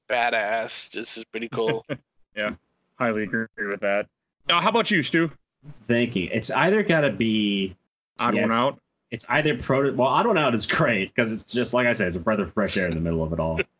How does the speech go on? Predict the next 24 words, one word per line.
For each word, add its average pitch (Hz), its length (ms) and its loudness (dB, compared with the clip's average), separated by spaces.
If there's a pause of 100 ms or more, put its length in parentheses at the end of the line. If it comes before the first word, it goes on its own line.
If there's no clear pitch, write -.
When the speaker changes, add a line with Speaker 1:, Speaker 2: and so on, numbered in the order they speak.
(120)
Speaker 3:
<laughs> - 340 -20
I 110 60 -2
would 127 120 0
say 147 100 2
it's 127 100 0
either, 147 280 2
for 131 140 0
me, 143 140 2
it's 135 100 0
either 123 180 2
Prototype 104 540 0
as 90 120 -2
well, 92 240 2
'cause 92 140 -6
I 110 60 4
like 101 180 0
Studio 92 320 0
Bones 85 260 -2
a 80 40 -6
lot. 73 260 -4 (380)
Or 95 260 2
it's, 90 220 0
Speaker 2:
Okay. - 120 2
Speaker 3:
um, 82 160 0